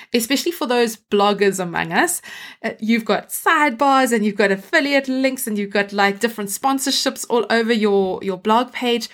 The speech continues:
And that can ca-, sometimes detract a-, attention and detract from the, the product that you want to be selling. So by all means, use your own website, but try and take, if you can, take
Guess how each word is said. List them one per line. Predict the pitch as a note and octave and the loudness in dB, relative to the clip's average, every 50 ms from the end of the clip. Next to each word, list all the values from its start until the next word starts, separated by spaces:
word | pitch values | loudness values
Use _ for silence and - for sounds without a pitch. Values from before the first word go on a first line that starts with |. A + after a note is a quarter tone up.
| - _ _ _ _ _ _ _ | -16 _ _ _ _ _ _ _
And | - B3 A#3+ A3+ | 0 0 2 2
that | A3 A3+ A3 A3+ - | 2 2 0 0 -4
can | - - D#4+ | -6 -8 -6
ca-, | D#4 - C4+ - | -6 -8 -8 -6
sometimes | - B3+ A#3+ A3 - B3 A#3 A3 | -2 -2 -2 0 -2 -2 -2 -2
detract | - G#3+ G3+ G3+ - - - A#3+ A3 A3 - - - - | -2 -2 -2 -2 -4 -4 -2 -2 -2 -4 -6 -12 -10 -10
a-, | G3 G3+ - | -12 -12 -14
attention | - - - - G#3 G3 F#3+ F#3+ - - - - - - - - - - - - | -12 -10 -4 -2 0 0 0 -2 -4 -4 -6 -8 -10 -16 -18 -20 -20 -12 -4 -2
and | G#3 G3+ G3 | 0 0 2
detract | G3 G#3 G3+ - B3 A3 A3+ - | 0 0 0 2 0 0 0 -2
from | - A3 G3+ G3 | -4 -2 -2 -2
the, | E3+ | -2
the | D#3+ D#3+ D#3+ | -4 -8 -8
product | - - - A3 G#3 F3 - | -6 0 2 2 2 0 -2
that | - E3+ - - | -6 -6 -6 -6
you | F3 | -8
want | E3+ E3+ | -8 -8
to | E3 E3 | -10 -10
be | E3 | -10
selling. | - - G3+ D#3+ E3 - - - _ _ _ _ _ _ _ _ _ _ - | -6 -4 -4 -4 -4 -6 -12 -14 _ _ _ _ _ _ _ _ _ _ -16
So | - - - B3 B3+ B3 A#3 A#3 | -8 0 2 2 2 2 0 0
by | - C#4 | 0 0
all | - C#4 C#4+ | 0 0 0
means, | D#4 G4+ C#5+ - - | -2 -2 -2 -4 -4
use | - F#3+ F#3 G3+ G#3+ A#3 A#3+ A#3 A#3+ | -4 -2 2 4 4 4 4 2 0
your | C4+ - - | 0 2 2
own | G#3 G3+ G3 F#3+ | 2 2 2 2
website, | F#3+ F3 E3+ - - - - - - - - - - - | 0 0 -2 -4 -4 -4 -4 -4 -4 -6 -10 -20 -10 -4
but | - G#3+ G#3+ - - | -4 -4 -4 -2 -6
try | - - - B3+ B3 C4 D4 F4+ | -6 -4 0 0 2 2 2 0
and | A#4 B4 | -2 -4
take, | - - - B3+ A#3 A3+ A3 A3 | -8 -8 -4 0 0 0 0 -2
if | G#3+ - | -6 -8
you | G3 | -8
can, | - - - C4 C#4 C4 A3+ F#3+ F#3+ F#3+ | -10 -6 -4 0 0 2 2 0 -2 -4
take | - A#3+ A3+ A#3+ A#3+ - | -2 0 0 0 0 -4